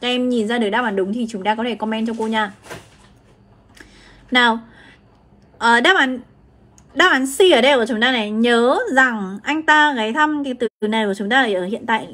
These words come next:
nó lại càng sai luôn. Và tiếp theo bây giờ chúng ta sẽ phân vân giữa đáp án B và đáp án D nhá. Thì các bạn có thể chọn cho cô đáp án B hay là D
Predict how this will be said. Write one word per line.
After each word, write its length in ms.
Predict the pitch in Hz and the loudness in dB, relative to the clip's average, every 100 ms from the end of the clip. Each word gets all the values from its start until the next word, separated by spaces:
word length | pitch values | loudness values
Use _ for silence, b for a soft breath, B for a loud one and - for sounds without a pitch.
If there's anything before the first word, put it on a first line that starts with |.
| 196 | -8
nó 120 | 202 | -4
lại 140 | 254 - | -4 -4
càng 200 | 208 214 | -6 -2
sai 260 | 262 254 | 0 0
luôn. 240 | 247 254 277 - _ _ _ _ _ b b b b | 0 0 0 -6 _ _ _ _ _ b b b b
Và 80 | 240 | -4
tiếp 100 | 330 | 0
theo 140 | 349 | 2
bây 100 | 320 | 2
giờ 100 | 302 254 | 2 0
chúng 120 | 233 | 0
ta 80 | 269 | 0
sẽ 100 | 285 | 0
phân 220 | 320 294 | 0 2
vân 160 | 294 269 | 2 2
giữa 80 | |
đáp 140 | 277 330 | 4 4
án 240 | 220 208 208 254 | 4 -2 -8 2
B 40 | 302 285 | 2 4
và 80 | 220 | 4
đáp 100 | 277 | 4
án 180 | 247 226 | 2 0
D 40 | |
nhá. 300 | 262 269 302 | 0 4 2
Thì 80 | 294 | 2
các 80 | 247 | 0
bạn 160 | 254 | 0
có 80 | 202 | 0
thể 120 | 233 | -4
chọn 200 | 226 247 | -2 -4
cho 80 | 226 233 | -2 -2
cô 140 | 240 | 0
đáp 140 | 269 | 0
án 480 | 269 196 190 196 240 330 - - 220 | 2 0 -2 -4 -8 -10 -16 -20 -10
B 100 | 247 | -2
hay 320 | 285 285 285 | 0 0 0
là 100 | |
D 60 | 226 | 0